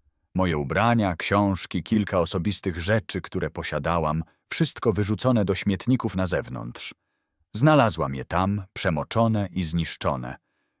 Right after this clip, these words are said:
Biżuteria mojej matki, jedyna rzecz, która mi po niej pozostała, zniknęła. Później dowiedziałam się, że zabrała ją Natasza.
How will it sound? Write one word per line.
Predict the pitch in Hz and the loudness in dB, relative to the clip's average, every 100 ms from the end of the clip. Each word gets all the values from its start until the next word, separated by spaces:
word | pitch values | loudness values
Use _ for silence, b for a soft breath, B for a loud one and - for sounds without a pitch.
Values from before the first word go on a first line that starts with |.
| _ 98 | _ 2
Biżuteria | 131 127 135 160 139 113 | 4 4 4 4 6 4
mojej | 101 82 73 | 4 2 2
matki, | 87 87 - - 80 | 0 0 -4 -8 -2
jedyna | 95 156 160 | 2 4 4
rzecz, | 117 135 - | 2 0 -2
która | - 101 | 0 0
mi | 92 87 | 2 0
po | 110 | 2
niej | 107 90 | 2 0
pozostała, | 82 85 80 - 113 107 90 85 _ 90 | -2 -6 -4 -2 0 2 2 -2 _ -2
zniknęła. | 85 113 110 - 85 60 58 53 - _ _ _ _ _ _ _ _ _ _ _ | 2 4 2 0 -2 -2 -6 -8 -12 _ _ _ _ _ _ _ _ _ _ _
Później | - 170 139 139 113 | 2 2 4 4 4
dowiedziałam | 98 92 104 117 98 87 | 4 4 4 4 4 0
się, | - | -2
że | 92 87 | -2 0
zabrała | 80 71 90 87 | -2 0 0 2
ją | 82 87 | 0 0
Natasza. | 85 80 78 - - 55 - | -2 -2 -4 -6 -8 -8 -10